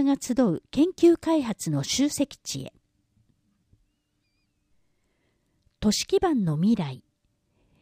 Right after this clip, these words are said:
変化する時代、社会に適応し、市民生活や都市を支える新しいあり方を実現し続ける街。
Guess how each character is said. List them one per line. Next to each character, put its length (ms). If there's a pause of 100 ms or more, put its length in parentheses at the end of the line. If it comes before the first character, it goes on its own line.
(120)
変 280
化 140
す 180
る 140
時 200
代、 340
社 200
会 260
に 140
適 340
応 140
し、 300 (220)
市 200
民 200
生 220
活 320
や 200
都 100
市 200
を 100
支 120 (160)
え 160
る 160 (180)
新 240
し 180
い 100
あ 60
り 120
方 320
を 100
実 320
現 260
し 120
続 220
け 180
る 140
街。 440